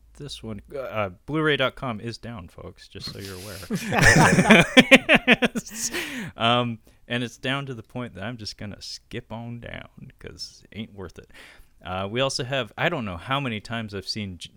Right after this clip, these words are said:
uh, Django, uh, get put out by Arrow. Um, I know there are many sequels, but I feel like I've seen this cover art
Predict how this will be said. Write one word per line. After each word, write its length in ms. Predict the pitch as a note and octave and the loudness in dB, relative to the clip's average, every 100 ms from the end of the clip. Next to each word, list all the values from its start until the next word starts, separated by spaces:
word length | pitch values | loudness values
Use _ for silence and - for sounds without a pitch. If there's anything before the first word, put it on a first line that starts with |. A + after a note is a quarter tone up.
| _ | _
uh, 160 | F#2 D#2+ E2 | -14 -12 -10
Django, 640 | G2 B2 A2 F#2 E2+ F#2+ _ _ | -6 -4 -4 -6 -8 -12 _ _
uh, 200 | D#2+ D#2+ E2+ | -14 -14 -10
get 220 | G2 - | -10 -8
put 160 | G2+ F#2+ | -8 -6
out 280 | F#2 - - | -6 -8 -10
by 160 | F2 | -12
Arrow. 480 | - G2 F2 E2 E2 _ _ _ D#2+ | -10 -8 -8 -12 -16 _ _ _ -16
Um, 220 | E2 E2 | -14 -10
I 100 | G2 | -6
know 180 | G#2+ A2+ | -2 0
there 160 | A2 | 0
are 60 | G2+ | 0
many 260 | G#2 G#2+ G2+ | -2 -4 -4
sequels, 500 | - A#2 - G2+ - | -4 -4 -8 -10 -6
but 140 | G2+ | -4
I 60 | G2+ | -4
feel 280 | - B2 | -2 -2
like 180 | A#2 G#2 | -2 -4
I've 120 | G#2 | -6
seen 240 | - A2+ G2+ | -6 -6 -6
this 180 | G#2 - | -8 -8
cover 380 | - G2+ F#2+ | -8 -8 -8
art 280 | E2 F2+ - | -8 -8 -10